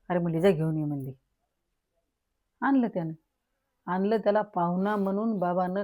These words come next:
खासरात बसविलं, नेलं, तिथं दिलं. त्या काळाला लांब बसायचं होतं, हे करायचं होतं,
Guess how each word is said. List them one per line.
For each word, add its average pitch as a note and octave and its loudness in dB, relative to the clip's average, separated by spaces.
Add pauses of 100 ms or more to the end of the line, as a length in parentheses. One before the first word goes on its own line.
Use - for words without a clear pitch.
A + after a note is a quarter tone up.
खासरात F#3+ 0
बसविलं, F3 -2
नेलं, G3 0 (800)
तिथं F3 0
दिलं. G3+ 4 (680)
त्या F3+ 2
काळाला E3 -2
लांब F3 -2
बसायचं E3 -4
होतं, E3+ -2
हे E3+ 0
करायचं F3 -4
होतं, F3+ -4